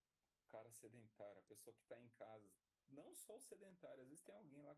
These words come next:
com depressão que tá em casa, tristão, de canto, cara. Sai pra caminhar, dá uma volta no quarteirão. Amanhã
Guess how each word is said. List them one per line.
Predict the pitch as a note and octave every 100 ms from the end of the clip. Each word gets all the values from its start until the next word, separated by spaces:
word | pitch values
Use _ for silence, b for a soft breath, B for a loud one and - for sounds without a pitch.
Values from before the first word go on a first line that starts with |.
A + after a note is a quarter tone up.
| -
com | C#3+
depressão | C#3+ D3 C3 - A#2+ B2
que | -
tá | B2
em | A#2
casa, | - F#2+ A#2+ A2 G#2
tristão, | A#2 A#2 - - A2+ B2 G#2
de | - -
canto, | G#2+ B2 C3
cara. | - - _ - - _ _ -
Sai | - -
pra | -
caminhar, | B3 G#3 F3 F3+
dá | D3
uma | G#3
volta | E3 E3+ E3
no | D#3
quarteirão. | D3 D3 C3 A2+ B2 B2+
Amanhã | B2+ C3 C#3 D#3+ G3 C#3